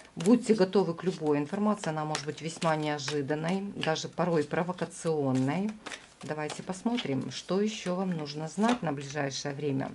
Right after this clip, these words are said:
Первой картой для вас уже выпал кукловод, какая-то привязка. Кто-то вас держит возле себя и пытается вами постоянно манипулировать.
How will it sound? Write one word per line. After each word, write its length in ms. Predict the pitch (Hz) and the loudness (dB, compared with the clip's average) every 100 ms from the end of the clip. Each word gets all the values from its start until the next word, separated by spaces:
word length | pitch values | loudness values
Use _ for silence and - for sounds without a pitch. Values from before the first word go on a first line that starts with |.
| - - - - - | -12 -20 -20 -18 2
Первой 280 | 240 214 226 | 4 6 4
картой 300 | 220 220 185 | 2 2 0
для 100 | 196 | 2
вас 240 | 202 - | 2 0
уже 180 | 185 214 | 2 2
выпал 340 | 190 196 165 | 4 4 2
кукловод, 920 | 165 185 185 190 175 170 156 143 147 | 2 -2 0 0 0 0 2 2 0
какая-то 400 | - - 180 180 | -6 -2 0 0
привязка. 800 | - 196 190 160 143 143 - - | -2 0 2 2 2 0 -4 -8
Кто-то 280 | - 185 185 | -6 -4 0
вас 140 | 190 | 0
держит 380 | 160 208 170 165 | 2 0 0 -2
возле 240 | 180 180 175 | -4 -2 -4
себя 420 | - 160 202 208 | -6 -2 2 2
и 20 | |
пытается 680 | 196 175 170 175 185 - 160 | 0 -2 0 2 0 -2 -2
вами 280 | 165 175 175 | 0 0 -2
постоянно 560 | 165 - 165 160 165 | -6 -4 -2 -2 -2
манипулировать. 960 | 165 160 165 - 165 170 139 127 - | -2 -2 -4 -2 0 0 0 -2 -6